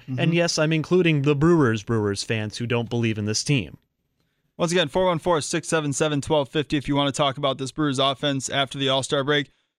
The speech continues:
Speaker 1: You bring up a good point, though, Adam, and doing, my whole thing right now is on top of the fact that they're actually making a conscious effort to change things up at the plate and how they're trying to attack pitchers.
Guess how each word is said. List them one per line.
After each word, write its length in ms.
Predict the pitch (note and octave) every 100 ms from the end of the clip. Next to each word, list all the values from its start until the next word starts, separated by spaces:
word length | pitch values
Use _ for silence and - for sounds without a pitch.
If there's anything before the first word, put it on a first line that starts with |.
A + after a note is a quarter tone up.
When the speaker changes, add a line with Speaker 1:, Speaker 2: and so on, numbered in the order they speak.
| _
Speaker 1:
You 80 | -
bring 140 | E3 G#3+
up 140 | F#3
a 40 |
good 200 | F3+ F3+
point, 200 | D#3 E3+
though, 140 | E3 D#3+
Adam, 300 | D3+ D3+ C#3+
and 260 | C3+ C3 - _ _ D3
doing, 420 | F#3 G#3 F3 A2 F#2
my 200 | E3 G#3
whole 180 | G#3
thing 220 | E3 F3+ E3
right 200 | D3 C#3
now 240 | C#3 C#3
is 140 | C3+
on 120 | C#3 C#3
top 200 | E3+ D#3+
of 40 |
the 80 | D3+
fact 280 | - C#3+ -
that 140 | C#3
they're 120 | C#3
actually 340 | A#2+ C#3+ - C#3
making 260 | C3+ C#3
a 40 | C3
conscious 400 | C3+ C3+ C3 C3+
effort 320 | B2+ C#3+ B2+
to 260 | - C3+ B2+
change 320 | - D3 C3
things 220 | C#3+ C3+
up 140 | C3+
at 60 | C3+
the 80 | B2
plate 260 | C#3 C#3
and 100 | C3
how 160 | B2 C3+
they're 200 | C3 C3
trying 320 | B2 C#3 C3+
to 140 | B2+ C#3
attack 400 | B2 C#3 B2+ -
pitchers. 440 | D3+ - D#3+ D#3